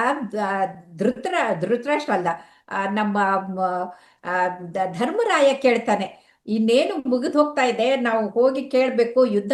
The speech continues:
ಮಾಡ್ಬೇಕಾಗತ್ತೆ ಏನು?" ಅಂತ. ಆಗ ನಾರದ ಮುನಿಗಳು, "ಈ ಒಂದು ತಿಂಗಳು ಧನುರ್ಮಾಸದ ಪೂಜೆ ಮಾಡಿ, ಈ ಶತ್ರು ಸಂಹಾರ ಆಗತ್ತೆ, ನಿಮ್ಗೆ ಜಯ ಸಿಕ್ಕತ್ತೆ, ನಿಮ್ಮ ವ-,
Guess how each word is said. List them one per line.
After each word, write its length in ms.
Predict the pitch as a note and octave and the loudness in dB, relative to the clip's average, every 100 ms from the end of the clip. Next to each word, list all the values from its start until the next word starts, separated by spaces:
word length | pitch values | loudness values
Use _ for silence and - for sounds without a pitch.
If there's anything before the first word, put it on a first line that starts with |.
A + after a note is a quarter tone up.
| C#4+ | 0
ಮಾಡ್ಬೇಕಾಗತ್ತೆ 840 | C4 A#3 A3+ A3 G#3+ G3 F#3 B3 | 0 -2 -2 -4 -4 -4 -2 -2
ಏನು?" 340 | A3 G3 A#3+ A#3+ | 0 0 0 0
ಅಂತ. 240 | E3 D#3 G3+ - | -4 -4 -4 -2
ಆಗ 280 | F#3+ G3 D4+ | -4 -2 -2
ನಾರದ 480 | C4 E3+ F3 C#4 D4 | -4 -2 -2 -2 -4
ಮುನಿಗಳು, 720 | A#3 G#3 G3+ E3 E3 C4+ - _ _ B3 | -4 -4 -4 -2 -2 -4 -6 _ _ -4
"ಈ 140 | C#4 A#3 _ G#3+ | -2 -2 _ -6
ಒಂದು 440 | F#3+ C4+ G#4+ A4+ - | 0 0 0 -6 -6
ತಿಂಗಳು 260 | D#4 D#4+ | -6 -4
ಧನುರ್ಮಾಸದ 800 | B3+ A3 C4 F#4+ D#4 C#4 C#4+ A#3+ F#3+ - | -2 -2 -2 -4 -4 -4 -2 -4 -4 -4
ಪೂಜೆ 260 | A#3+ A#3+ | -2 0
ಮಾಡಿ, 600 | A#3 F#3+ F3+ A3+ D#4+ - _ _ | 0 -2 0 0 0 -8 _ _
ಈ 120 | G#3 | -6
ಶತ್ರು 480 | G#3+ - G3 - F4+ | -4 -4 -6 -4 -6
ಸಂಹಾರ 420 | F4+ C#4+ D4+ C#4 C#4 | -2 0 0 0 0
ಆಗತ್ತೆ, 420 | C4 B3 B3 F#4 | 0 -2 -2 -6
ನಿಮ್ಗೆ 380 | F4+ C4 G#3+ G3+ | -2 -2 0 -2
ಜಯ 280 | E3+ F#3+ C4+ D#4+ | 0 2 2 -2
ಸಿಕ್ಕತ್ತೆ, 800 | D4+ - C4 - G4 - - _ | -8 0 0 2 -2 -2 -16 _
ನಿಮ್ಮ 240 | A3+ C#4 C4 | -4 0 2
ವ-, 460 | A3 G3 G#3 A3 | 0 2 2 2